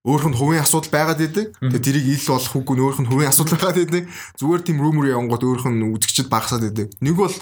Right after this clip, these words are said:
Speaker 1: зарлаа гэхэд тэр хүн ингээд үзэгчтэй алдах гээд байна гэдэг нэг тийм миний ингээд харж байгаагаар нэг тийм алдаатай юм зүйл байгаа даа, байхгүй юу? Тэр чинь зүгээр өөрөөр хүн өөрөөр баймаар байдаг. Тэнгүүт өөрх нь ажилтай нь, карьертэй нь холбоотой болоод байдаг.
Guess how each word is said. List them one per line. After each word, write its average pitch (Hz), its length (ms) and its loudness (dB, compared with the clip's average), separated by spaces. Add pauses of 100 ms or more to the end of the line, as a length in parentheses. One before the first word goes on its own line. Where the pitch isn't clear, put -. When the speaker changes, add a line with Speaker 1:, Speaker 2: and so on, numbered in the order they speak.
(220)
Speaker 1:
зарлаа 175 480 2
гэхэд - 320 -4 (640)
тэр 160 160 2
хүн 135 240 2
ингээд 113 240 -2
үзэгчтэй - 320 2
алдах 127 320 0
гээд 135 160 -2
байна 113 160 2
гэдэг 104 240 -4
нэг 92 80 -6
тийм 87 200 -4 (360)
миний 113 320 2
ингээд 95 240 -4 (160)
харж - 320 -10
байгаагаар 101 240 -4
нэг 87 160 -6
тийм 90 140 -10 (340)
алдаатай - 440 0
юм 143 80 0
зүйл 127 200 0
байгаа 120 160 0
даа, 139 200 2
байхгүй 262 160 0
юу? 120 120 -2 (600)
Тэр - 160 0
чинь 196 160 2
зүгээр 175 240 2
өөрөөр 196 400 0
хүн 202 240 0
өөрөөр 214 320 0
баймаар 165 400 2
байдаг. 135 240 -2
Тэнгүүт 160 420 0 (540)
өөрх 156 240 0
нь 139 80 0
ажилтай 123 520 2
нь, - 40 -4
карьертэй 156 400 0
нь 127 80 0
холбоотой 117 400 -2
болоод 113 320 -2
байдаг. 98 240 -4